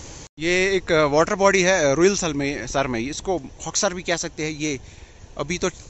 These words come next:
ठीक भरा पड़ा है, लेकिन, अ, जो ही अगस्त, जुलाई या सितंबर होगा, उस, वहाँ, उसमें ये पूरा सूख जाता है, ग्लेशियर वगैरह सारे melt हो जाते हैं।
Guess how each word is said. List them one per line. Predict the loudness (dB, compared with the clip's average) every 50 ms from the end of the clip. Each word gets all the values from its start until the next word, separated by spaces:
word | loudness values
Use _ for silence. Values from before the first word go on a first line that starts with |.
| -20 -20 -20 -20 -20 -18 -10 -6 -4 -2 -2 -2
ठीक | -4 -6 -8 -4 -2
भरा | 0 2 2 2
पड़ा | 2 0 0 0 0
है, | -2 -2
लेकिन, | -4 -6 -6 -6 -6 -4 -4
अ, | -4 -4 -4 -6 -10 -16 -18 -18 -18 -18 -18 -16 -10 -6
जो | -2 0
ही | 0 0
अगस्त, | 0 0 -2 -2 -2 -2 -8 -12 -14 -16 -16 -12 -6
जुलाई | -4 0 2 2 2 2
या | 2 0 0 -2
सितंबर | -2 -4 -6 -8 -6 -4 -4 -4
होगा, | -4 -4 -4 -6
उस, | -6 -8 -8
वहाँ, | -6 -6 -6 -6
उसमें | -6 -10 -8 -6 -6 -4 -4
ये | -4 -4 -6 -8
पूरा | -8 -4 -4 -4 -4
सूख | -4 -6 -6 -6
जाता | -4 -6 -6 -6 -8
है, | -12 -12 -14 -16 -16 -14 -14
ग्लेशियर | -10 -4 0 0 0 0 -2 -4 -6
वगैरह | -4 -4 -4 -4 -4
सारे | -4 -4 -4 -4
melt | -4 -4 -4 -4 -4
हो | -6 -8
जाते | -8 -8 -8 -10 -12
हैं। | -14